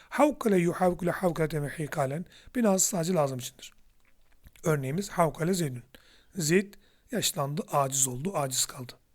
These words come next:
Çekimini yaparsak havkale yuhavkilu havkaleten ve hikalen.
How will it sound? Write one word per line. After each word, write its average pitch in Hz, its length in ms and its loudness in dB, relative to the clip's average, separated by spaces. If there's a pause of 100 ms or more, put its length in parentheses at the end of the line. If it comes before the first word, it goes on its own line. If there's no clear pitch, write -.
(360)
Çekimini 262 320 0
yaparsak 156 460 -2 (320)
havkale 226 460 4
yuhavkilu 190 600 2
havkaleten 175 640 2
ve 151 60 0
hikalen. 180 640 0